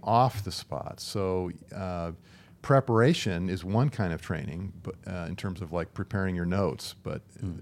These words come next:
Speaker 1: uh, that's obvious and that's important. But like we said, we can overdo that and not do some other kinds of training.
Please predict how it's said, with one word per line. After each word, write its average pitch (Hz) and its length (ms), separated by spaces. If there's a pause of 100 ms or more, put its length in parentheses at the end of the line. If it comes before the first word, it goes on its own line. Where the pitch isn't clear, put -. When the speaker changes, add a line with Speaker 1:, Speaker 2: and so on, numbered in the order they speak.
(140)
Speaker 1:
uh, 90 100
that's 85 260
obvious 85 600 (100)
and 90 100
that's 87 180
important. 85 500 (380)
But 85 140
like 90 160
we 95 60
said, 120 240
we 92 100
can 92 100
overdo 90 440
that 87 360
and 90 200
not 92 300
do 101 100
some - 220
other 185 220
kinds 107 280
of 85 80
training. 76 520